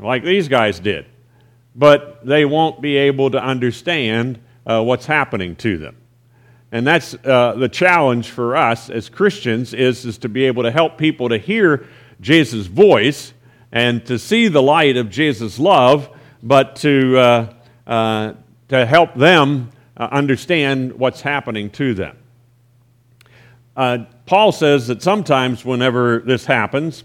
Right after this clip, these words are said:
Paul wrote to, to the Romans, he says in verse twenty-one in chapter one of Romans, he says, uh, "For although they knew God,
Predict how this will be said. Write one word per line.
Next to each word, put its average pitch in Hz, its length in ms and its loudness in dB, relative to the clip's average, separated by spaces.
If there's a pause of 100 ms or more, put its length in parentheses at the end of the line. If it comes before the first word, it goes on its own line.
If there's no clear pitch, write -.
(120)
Paul 120 240 0
wrote 127 320 0
to, 104 280 -6 (420)
to 110 100 -4
the 101 100 -4
Romans, 123 480 2
he 107 140 -4
says 117 320 0
in 104 160 -6
verse 123 240 -2
twenty-one 123 560 -4
in 98 160 -8
chapter 113 400 -4
one 131 240 -2
of 95 80 -6
Romans, 110 420 -2
he 113 140 -6
says, 113 440 -2
uh, 107 180 0 (580)
"For 135 160 6
although 151 500 8
they 151 220 2
knew 202 340 2
God, 131 640 4